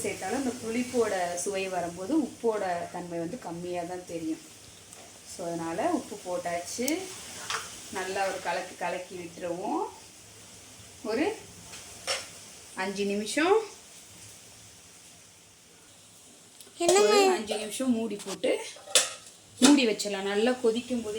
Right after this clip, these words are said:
Speaker 1: என்ன பண்ணலாம், நான் வந்து பெருசாலாம் எதுவும் எடுக்கல. So, நான் வந்து மீனோட மண்டையும் வால் பகுதி, அப்புறம் ஒரே ஒரு நடுப்பகுதி சதை,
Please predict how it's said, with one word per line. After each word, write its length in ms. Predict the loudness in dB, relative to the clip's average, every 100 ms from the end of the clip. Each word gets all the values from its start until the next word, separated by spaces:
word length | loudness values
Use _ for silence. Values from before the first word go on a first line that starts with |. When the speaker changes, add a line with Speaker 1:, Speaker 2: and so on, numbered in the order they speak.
| -6
Speaker 1:
என்ன 120 | -8
பண்ணலாம், 480 | -8 -8 -6 -2 -2 -2 -10 -16 -18 -18 -18 -18 -18 -18 0
நான் 180 | 4 6
வந்து 160 | 6 4 8
பெருசாலாம் 500 | 8 10 8 8 8
எதுவும் 200 | 6 4
எடுக்கல. 320 | 4 0 -4 -6 -6
So, 60 | -4
நான் 180 | -2 -4 -4
வந்து 180 | 0 0 0 -16 -20 -20 -20 -20 -20 -20 -20 -18 -8
மீனோட 400 | -2 0 2 0 0 -2
மண்டையும் 600 | -4 -2 4 6 6 2 -2 -12 -18 -20 -20 -20 -18 -18 -16 -4
வால் 300 | 2 6 6 6 2
பகுதி, 420 | 2 2 0 2 2 0 -16 -8
அப்புறம் 260 | -6 0 4 6
ஒரே 220 | 8 8 10 8
ஒரு 120 | 8 6
நடுப்பகுதி 680 | 4 2 2 2 2 -4 -4 -2
சதை, 240 | -2 0